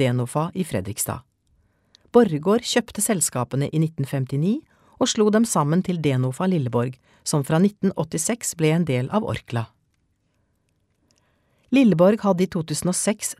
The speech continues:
tre fabrikker i Norge, to i Kristiansund-området og en stor fabrikk i Ski,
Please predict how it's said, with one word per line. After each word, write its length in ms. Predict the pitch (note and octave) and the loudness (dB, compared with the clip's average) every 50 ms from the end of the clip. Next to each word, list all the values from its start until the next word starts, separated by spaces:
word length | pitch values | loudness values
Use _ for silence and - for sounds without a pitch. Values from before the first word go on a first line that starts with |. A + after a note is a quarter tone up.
| - | -6
tre 300 | - F#3+ D#3+ E3 F3+ F#3+ - | 0 2 2 2 2 2 0
fabrikker 480 | - E3 D3 B2+ A#2 - - D#3 D#3+ | 0 0 0 -2 -4 -4 -4 -4 -4
i 80 | - C#3+ C3+ | -2 -2 -2
Norge, 300 | C3 A#2 A#2 - A2 A2+ - _ _ _ _ _ - | -2 -2 -4 -6 -10 -10 -10 _ _ _ _ _ -8
to 220 | - - A#3 C4 C#4 | -4 -2 0 0 0
i 120 | - - - | 0 -2 -2
Kristiansund-området 1040 | E3+ E3 D#3+ - D3+ D#3+ D#3+ - - C#3 C3 B2+ B2+ B2 A#2 G#2 G2+ - G#2 A2 A#2+ _ - | -2 -2 0 0 2 2 2 0 0 0 0 0 0 0 0 -2 -2 -4 -6 -8 -8 _ -6
og 140 | - C3+ | -4 -2
en 100 | C3+ C#3 | -2 -2
stor 320 | - - - G3+ A3+ A3+ - | -4 -2 0 0 0 2 2
fabrikk 400 | G3+ F3 - D3 D#3 - - C#3 | 0 0 0 -2 -4 -4 -6 -6
i 80 | - | -4
Ski, 220 | - - A3 B3+ | -2 0 0 0